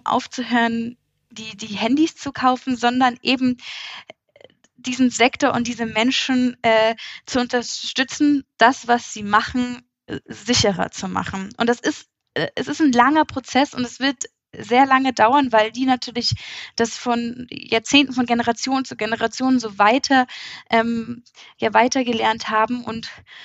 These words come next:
ähm, wir natürlich da mit unserer westlichen Einstellung, wir müssen jetzt sofort hier alles ändern, da wie so ein kleiner Fremdkörper vielleicht auch drin sind. Aber, ähm, ja, es ist ein Dilemma, ähm,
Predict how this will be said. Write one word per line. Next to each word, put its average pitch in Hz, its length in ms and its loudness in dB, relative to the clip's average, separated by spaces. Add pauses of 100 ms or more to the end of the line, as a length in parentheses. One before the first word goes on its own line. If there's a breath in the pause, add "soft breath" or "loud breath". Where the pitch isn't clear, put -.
(240 loud breath)
ähm, 226 360 -4
wir 254 180 4
natürlich 247 320 0
da 240 120 4
mit 233 140 -2
unserer 208 380 -2
westlichen 214 960 -2
Einstellung, 226 720 2
wir 220 80 -6
müssen 240 220 0
jetzt 208 120 -6
sofort 220 360 -4
hier 233 120 0
alles 208 220 -2
ändern, 240 420 2 (380 loud breath)
da 226 200 4
wie 247 200 0
so 220 80 -4
ein 226 80 -6
kleiner 233 380 0
Fremdkörper 226 580 -2
vielleicht 214 260 -4
auch 208 120 -4
drin 233 280 -4
sind. 254 220 0 (600 loud breath)
Aber, 226 480 6
ähm, 233 460 0 (540)
ja, 269 240 8
es 220 120 -4
ist 254 160 -4
ein 269 100 6
Dilemma, 247 580 4
ähm, 240 220 2